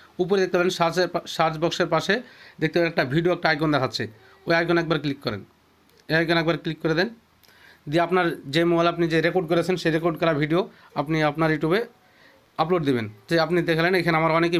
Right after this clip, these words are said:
ভিডিও দেওয়া আছে, এগুলো সব আপলোড দেওয়া আছে। তারপর আপনাকে দেখিয়ে দিচ্ছি, আমি একটা ভিডিও আপলোড দিয়ে দেখাচ্ছি। আমি একটা, এই ভিডিওটা আমি নিচ্ছি,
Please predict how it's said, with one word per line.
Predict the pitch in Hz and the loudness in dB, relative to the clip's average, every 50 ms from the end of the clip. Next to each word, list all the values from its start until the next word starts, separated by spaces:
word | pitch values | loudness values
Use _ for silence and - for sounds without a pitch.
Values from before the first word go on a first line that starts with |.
| 139 | 0
ভিডিও | 151 147 156 156 151 | -2 -2 -2 0 2
দেওয়া | 156 151 147 | 2 0 0
আছে, | - 190 220 240 - - - _ _ | 0 -2 -4 -4 -6 -16 -20 _ _
এগুলো | - 160 160 160 | -2 -2 0 0
সব | 170 160 156 | 2 0 0
আপলোড | 147 165 165 151 139 127 | 0 0 -2 -2 -2 0
দেওয়া | 156 156 151 | 0 0 0
আছে। | 151 165 160 | 0 -2 -2
তারপর | 151 143 151 156 147 | -2 -2 0 -2 -2
আপনাকে | 147 151 151 143 143 143 | -2 -2 -2 -2 -2 -2
দেখিয়ে | 147 147 143 | -2 -2 -4
দিচ্ছি, | 143 139 - - 175 | -6 -4 -4 -2 -2
আমি | 160 147 147 | 0 -2 -2
একটা | 147 - 147 139 | -2 -2 -2 0
ভিডিও | 143 143 143 143 | 0 0 0 0
আপলোড | 143 147 139 131 | 0 -4 -4 -2
দিয়ে | 143 143 135 | -2 -2 0
দেখাচ্ছি। | 139 143 147 160 202 247 233 - _ _ - - - - - - _ | -2 -2 -2 -2 -4 -4 -6 -10 _ _ -20 -20 -20 -20 -20 -10 _
আমি | 147 156 151 | -2 -2 0
একটা, | 147 - 190 - - 160 | 0 0 0 0 0 0
এই | 156 156 | 0 0
ভিডিওটা | 156 156 151 160 156 | 0 0 0 0 0
আমি | 156 147 | 0 0
নিচ্ছি, | 143 143 - - | -2 -2 -2 -4